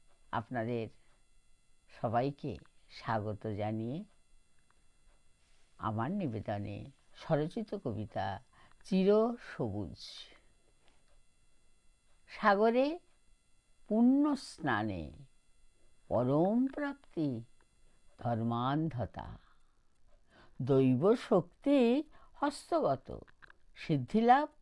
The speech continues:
তপস্যায়। জীবনে ক্ষণে ক্ষণে আনন্দ দানে হয়েছে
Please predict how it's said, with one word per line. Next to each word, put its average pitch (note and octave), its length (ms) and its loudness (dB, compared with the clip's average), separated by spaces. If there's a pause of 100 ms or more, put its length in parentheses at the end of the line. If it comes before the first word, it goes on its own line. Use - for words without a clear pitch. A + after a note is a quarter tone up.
(640)
তপস্যায়। - 800 -4 (2000)
জীবনে A3 760 6 (500)
ক্ষণে A#3 520 4
ক্ষণে A#3+ 560 0 (880)
আনন্দ G3+ 640 4
দানে F#3 600 6 (640)
হয়েছে D#3+ 680 4